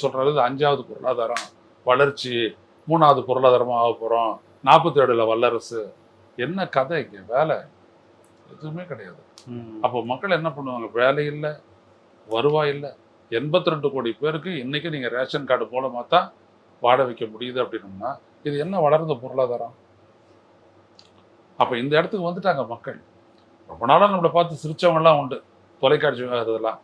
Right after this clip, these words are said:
Speaker 1: ஐயா, நான் தான் சொல்றாரு, பொருளாதாரத்தை பத்தி பேசுறாருன்னு. கடைசியா மக்கள் வந்துட்டு அரசியல்வாதிகள்கிட்ட எதிர்பார்க்கிறது, அரசிடம் எதிர்பார்க்கிறது பொருளாதார மேம்பாடு தான். ஏன்னா உற்பத்தி பண்ற பொருளுக்கு நல்ல விலை,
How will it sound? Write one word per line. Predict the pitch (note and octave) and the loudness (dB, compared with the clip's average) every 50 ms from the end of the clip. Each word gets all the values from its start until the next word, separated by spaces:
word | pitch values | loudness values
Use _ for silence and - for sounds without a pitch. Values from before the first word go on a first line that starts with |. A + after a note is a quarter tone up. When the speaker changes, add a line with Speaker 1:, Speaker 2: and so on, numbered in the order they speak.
| _ _ _ _ - | _ _ _ _ -12
Speaker 1:
ஐயா, | - A2 A2 C#3 | -10 -6 -2 -2
நான் | C#3 B2+ | 0 0
தான் | B2+ C3 B2+ - | 0 -2 -4 -4
சொல்றாரு, | C#3+ A#2+ A#2+ A#2 A2 - | -4 -2 -2 -2 -2 0
பொருளாதாரத்தை | - D3+ D3+ D3+ E3 D3+ C3+ A#2+ A#2+ A#2+ A#2 A2 | 2 2 6 8 8 8 8 6 2 -2 -6 -6
பத்தி | A#2 A2+ | -8 -10
பேசுறாருன்னு. | - G#2+ A2 - B2 A#2 A2 G#2+ - - - - _ _ _ _ _ _ _ _ _ - - | -14 -14 -18 -18 -20 -20 -20 -20 -20 -20 -20 -20 _ _ _ _ _ _ _ _ _ -6 0
கடைசியா | C3 B2+ B2 D#3+ E3 E3 D#3+ - - F#3+ F3+ D3 | 0 2 2 2 0 0 -2 -2 -2 -2 -2 -2
மக்கள் | B2+ B2+ B2 - - D3+ C#3+ | -2 -10 -10 -4 -4 -2 -2
வந்துட்டு | C3+ A#2+ A#2+ A#2 C#3+ | -2 -4 -4 0 0
அரசியல்வாதிகள்கிட்ட | C#3 A#2 A#2 C3 B2+ - D3 C#3 B2+ A#2+ A#2 A2 G#2 A2 G2+ G#2+ G#2 G#2 | 0 0 0 -2 -6 -6 -8 -6 -6 -6 -6 -6 -8 -10 -8 -8 -8 -8
எதிர்பார்க்கிறது, | A#2+ B2 A#2 A#2 A2+ G#2+ - G#2+ G#2 A#2 C#3+ D#3+ - _ _ _ _ _ - | -8 -8 -8 -10 -10 -10 -12 -12 -4 -2 -2 -2 -2 _ _ _ _ _ 0
அரசிடம் | G#2+ A2+ C3 C#3+ - D#3+ D#3 D3 B2+ A#2+ | 4 6 6 6 4 2 -2 0 0 0
எதிர்பார்க்கிறது | A#2 A#2 A2+ G#2 G#2+ A2+ B2 - - A#2 G2+ G2+ A#2 C3+ D3+ _ _ _ _ _ | -2 -2 -2 -2 -2 -4 -6 -4 -4 -6 -6 -6 -10 -12 -14 _ _ _ _ _
பொருளாதார | - B2 C#3 D#3+ E3+ F3 E3+ D#3 C#3+ C#3+ | -2 0 2 4 4 4 6 6 4 4
மேம்பாடு | C3 B2 A2+ A2 A2+ A2 G2+ F#2+ G2 | 2 0 -4 -10 -8 -10 -12 -14 -14
தான். | G2 F2 - _ _ _ _ _ _ _ _ _ _ _ _ _ _ _ _ - _ _ _ - | -18 -20 -20 _ _ _ _ _ _ _ _ _ _ _ _ _ _ _ _ -20 _ _ _ -12
ஏன்னா | A#2 G#2+ G#2+ G#2+ G#2 G2 | -10 -6 -6 -6 -6 -6
உற்பத்தி | A2+ B2+ - - F#3+ D#3+ F#3+ F3 | -8 -8 -4 -4 -4 -2 -2 -2
பண்ற | D3+ D3+ C#3 B2 B2 | -2 0 0 0 -2
பொருளுக்கு | - A#2+ B2 C3 C3 C3 - C3 | -2 -4 -6 -4 -4 -4 -4 -4
நல்ல | A2+ G2+ A2 A2+ A#2 G#2+ | -8 -8 -12 -10 -10 -10
விலை, | G#2 G#2+ - F2+ | -10 -10 -12 -12